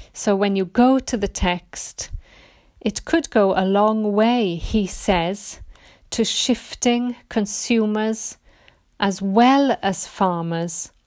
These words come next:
towards a more sustainable system of agriculture. So where it says consumers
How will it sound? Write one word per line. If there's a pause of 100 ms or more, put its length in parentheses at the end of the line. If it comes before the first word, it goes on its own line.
(180)
towards (220)
a
more
sustainable
system (340)
of (100)
agriculture.
So (640)
where
it
says
consumers